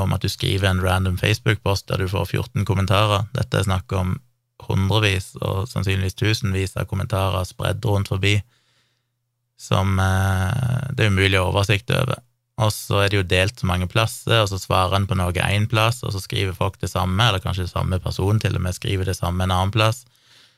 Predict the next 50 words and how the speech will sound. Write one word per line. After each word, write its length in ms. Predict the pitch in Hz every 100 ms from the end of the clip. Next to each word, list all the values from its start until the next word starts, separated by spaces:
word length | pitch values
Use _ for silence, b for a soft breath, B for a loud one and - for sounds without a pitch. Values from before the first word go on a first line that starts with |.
| b -
Så 80 | 127
føler 240 | 101 92
du 0 |
at 80 | 92
du 80 | 92
må 80 | 90
skrive 400 | - 95 95 92
det 80 |
samme 240 | 90 95 98
svaret 400 | - 95 92 87
der, 320 | 92 110 123 - _ _ _ _ _ -
og 60 | -
så 80 |
ender 120 | 98 98
du 60 |
opp 100 | 95
med 80 | 98
å 80 | 95
sitte 240 | 95 98
og 0 |
diskutere 640 | 95 - 101 95 98 95 92
på 320 | 95 95 - _
fjorten 400 | - 101 - -
forskjellige 400 | 95 95 92 98
plasser, 380 | 98 95 - 123
der 80 | 104
du 80 | 95
gjerne 240 | 90 95
må 80 | 92
gjenta 400 | 90 98 104 104
deg 80 | 95
selv 300 | - 104 104
hundre 240 | 101 98 104
ganger. 400 | 104 107 113 117 - _ _ _ b b b b b b _ _ _
Så 140 | 131
min 160 | 127 123
erfaring 400 | - 101 101 95
med 100 | 98
de 200 | 101 98
debattene 360 | 95 - 98
er 80 | 90
at 40 | 98
det 80 | 90
er 60 | 87
nesten 440 | 90 - - - 95
umulig 560 | 87 80 95 95 90 90 _ -
å 80 | 95
engasjere 560 | 95 95 - 95 101 98
seg 160 | 101
i. 120 | 98